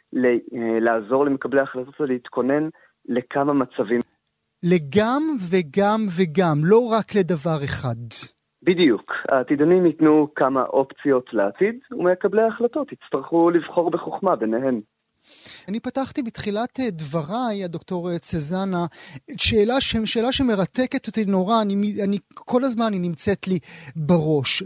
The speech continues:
Speaker 2: מה יקרה במישור הגיאופוליטי? מה יקרו-, מה יקרה למ-, למדינות? האם גם בהן קורונה תפגע?
Speaker 1: אז, אה, קשה מאוד, אה, לדעת בוודאות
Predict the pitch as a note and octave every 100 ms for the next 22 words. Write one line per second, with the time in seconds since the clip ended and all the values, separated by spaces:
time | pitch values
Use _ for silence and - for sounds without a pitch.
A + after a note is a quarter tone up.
0 | E3+ E3+ A3 D#4+ E4 - - A3 B3+ D#4
1 | - - - D3+ F#3+ F#3+ G3 - - C4
2 | A#3 G3 D3 E3+ E3+ - F3 D3+ C3 A#2
3 | - B2 G#2 - - E3+ A#3+ D#4 - -
4 | A#3+ C4 G#3 B3 C#4 - A3 A3+ A3 G#3+
5 | G3+ G3 G3 G3 G#3 F#3+ D#3+ C3 F3 A3
6 | C#4+ A3 B3+ A#3 A3+ G#3 F#3 A#3 D4+ -
7 | - _ - B3+ G3+ A#3+ B3+ B3 A#3+ G3+
8 | G#3 G3+ C4+ - _ _ _ _ _ _
9 | _ _ _ _ _ _ _ _ _ _
10 | _ _ - C#3+ B2 A2+ D3+ D#3 D3+ D3+
11 | - E3 G3 A#3+ A#3+ G3+ G3+ G#3 G3 F3
12 | D3 D3 D#3 D#3+ D3+ C3 C3 C3+ C#3+ C3+